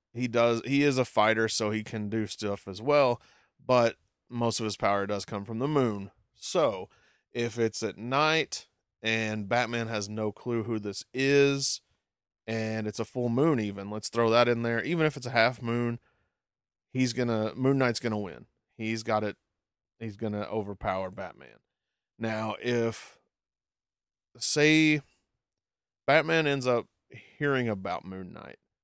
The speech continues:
and does his research and things like that, then I feel there, that's when Batman would be able to win it, because he would be able to find out and figure out some sort of contraption to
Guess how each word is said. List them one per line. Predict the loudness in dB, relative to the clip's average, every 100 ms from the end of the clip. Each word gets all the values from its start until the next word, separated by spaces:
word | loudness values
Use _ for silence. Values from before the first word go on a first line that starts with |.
| _ _ _ _ -10
and | -6 -4 -4 -6 -4
does | -2 0
his | 0 -2
research | -2 -2 0 0 2 2 -2 -6
and | -8 -4
things | -4 -4
like | -6 -8 -2
that, | 2 4 2 0 _ _ _ _
then | -4 -2
I | -4
feel | -2 4 6 6 2 _ -12
there, | -6 -4 -6 -10 _ _
that's | 0 4 4 2
when | -2 0
Batman | 0 0 -4 -6
would | -6
be | -6
able | -6 -6
to | -10
win | -10 -10 -14
it, | -18 _ _ _ -8
because | -8 -2 -2 0
he | -2
would | 0
be | 2
able | 2 2
to | -2
find | 0 -2 0
out | 0 0 -2
and | -6 -6
figure | -6 -2 2
out | 2 2 _ _ _ _ -2
some | 0
sort | 2 2
of | 2
contraption | 0 -6 2 4 4 0 -2 -2 -6 _ _ _
to | -4 0 2 2 2 -2